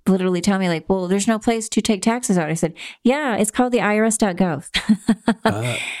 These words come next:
Speaker 1: So, and
Speaker 2: see, I
Speaker 1: people
Speaker 2: didn't know
Speaker 1: don't
Speaker 2: that,
Speaker 1: know
Speaker 2: though.
Speaker 1: that.
Speaker 2: Yeah,
Speaker 1: Yeah.
Speaker 2: I didn't know
Speaker 1: So
Speaker 2: that.
Speaker 1: I said, "You can actually pay more towards your taxable
Speaker 2: Mm-hmm.
Speaker 1: anytime you want."
Speaker 2: Yeah.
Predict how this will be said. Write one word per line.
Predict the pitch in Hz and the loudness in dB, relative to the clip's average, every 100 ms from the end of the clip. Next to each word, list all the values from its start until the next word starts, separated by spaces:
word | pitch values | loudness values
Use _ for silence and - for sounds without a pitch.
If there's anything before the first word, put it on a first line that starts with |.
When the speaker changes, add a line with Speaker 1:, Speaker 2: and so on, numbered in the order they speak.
| - | -8
Speaker 1:
So, | - 202 180 | -2 0 2
and | 156 175 | 4 4
Speaker 2:
see, | 180 | 4
I | |
Speaker 1:
people | 190 139 | 2 2
Speaker 2:
didn't | 175 | 4
know | 107 95 | 4 4
Speaker 1:
don't | |
Speaker 2:
that, | 85 | 4
Speaker 1:
know | 85 104 | 4 2
Speaker 2:
though. | |
Speaker 1:
that. | 117 151 - 180 | 2 0 0 2
Speaker 2:
Yeah, | - 196 | 2 2
Speaker 1:
Yeah. | - | 2
Speaker 2:
I | |
didn't | 170 190 | 2 2
know | 196 | 2
Speaker 1:
So | 190 | 2
Speaker 2:
that. | 170 | 2
Speaker 1:
I | 202 | 0
said, | 220 202 | 2 4
"You | 175 247 | 4 4
can | 254 | 2
actually | 233 240 214 | 0 0 0
pay | 190 214 | 2 2
more | 202 185 208 | 2 2 2
towards | 190 165 | 0 0
your | 160 | 0
taxable | 165 185 - 160 | 0 0 2 0
Speaker 2:
Mm-hmm. | 170 | 2
Speaker 1:
anytime | 185 185 180 175 | 2 2 2 2
you | 160 | 0
want." | 170 135 - | -2 -4 -2
Speaker 2:
Yeah. | 107 113 80 80 | -2 0 -2 -2